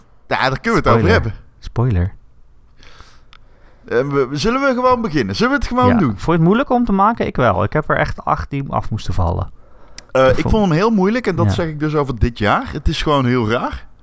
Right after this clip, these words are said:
Speaker 1: Eh, het, het, er gaat heel veel gebeuren. Tweeduizend twintig
Speaker 2: Ja.
Speaker 1: wordt gewoon een super interessant jaar.
Speaker 2: Wordt een heel
Speaker 1: Dus
Speaker 2: goed
Speaker 1: dit is
Speaker 2: jaar ook.
Speaker 1: waarschijnlijk, hebben wij in de Game punt N L podcast ook nooit eerder zo'n spannende vooruitblik gehad. Want
Speaker 2: Nou.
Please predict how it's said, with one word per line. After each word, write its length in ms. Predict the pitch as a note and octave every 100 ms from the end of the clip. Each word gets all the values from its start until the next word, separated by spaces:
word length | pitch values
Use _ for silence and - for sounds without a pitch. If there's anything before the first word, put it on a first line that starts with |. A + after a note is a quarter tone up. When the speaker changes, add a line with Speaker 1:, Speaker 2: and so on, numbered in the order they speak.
| -
Speaker 1:
Eh, 120 | - D#3 D#3+ D3+
het, 140 | D3+
het, 160 | E3 E3
er 320 | D3+ C3 B2
gaat 220 | E3 D#3
heel 160 | D3 E3
veel 120 | C#3
gebeuren. 320 | G#2 A2 E3
Tweeduizend 20 | F3 D#3+
twintig 120 | -
Speaker 2:
Ja. 60 | B2+
Speaker 1:
wordt 140 | B2 F2
gewoon 140 | A#2+
een 60 | -
super 200 | C3 G#2
interessant 320 | A2 - G#2
jaar. 220 | A2+ C3 -
Speaker 2:
Wordt 160 | -
een 60 | B2
heel 100 | G#2+
Speaker 1:
Dus 60 | A2
Speaker 2:
goed 60 |
Speaker 1:
dit 100 | D3+ -
is 40 |
Speaker 2:
jaar 140 | D3 G#2+
ook. 40 |
Speaker 1:
waarschijnlijk, 500 | F2+ F2+ C4 D#4+ C4+ - -
hebben 260 | - D3+ E3
wij 200 | D#3 F#3+
in 120 | D#3
de 80 | D3+ D3+
Game 120 | E3
punt 220 | E3+ D#3
N 60 | D3+
L 60 |
podcast 420 | C#3 F3+ - E3+ C#3+
ook 60 |
nooit 340 | B2 D3 A#3 -
eerder 300 | A3+ A3+ - - -
zo'n 240 | G#2+ F3+
spannende 460 | - E3 F#3 F3+ F3+
vooruitblik 500 | F#3+ G3+ G3 F3+ -
gehad. 260 | A2 F2 -
Want 140 | - B2
Speaker 2:
Nou. 260 | F3 C3